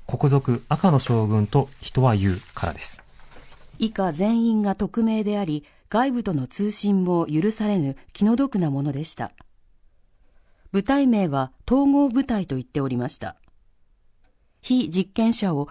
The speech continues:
Speaker 2: 一人一人厳重な檻に監禁し、各種病原菌を生体に植え付けて、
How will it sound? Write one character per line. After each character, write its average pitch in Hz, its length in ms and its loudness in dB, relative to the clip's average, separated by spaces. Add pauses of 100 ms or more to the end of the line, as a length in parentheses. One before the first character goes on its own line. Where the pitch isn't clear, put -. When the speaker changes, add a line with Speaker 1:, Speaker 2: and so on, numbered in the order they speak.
(140)
Speaker 2:
一 - 280 -2
人 269 120 0
一 254 220 -2
人 131 260 -2
厳 247 240 4
重 254 200 2
な 240 200 4
檻 240 200 4
に 165 120 4
監 156 260 -2
禁 151 220 0
し、 131 280 -6 (380)
各 269 220 -2
種 165 260 0
病 196 260 2
原 190 200 2
菌 175 300 0
を 160 100 -2
生 220 260 0
体 214 260 0
に 196 180 0
植 180 140 -2
え 185 60 -2
付 - 260 -6
け - 60 -12
て、 113 240 -8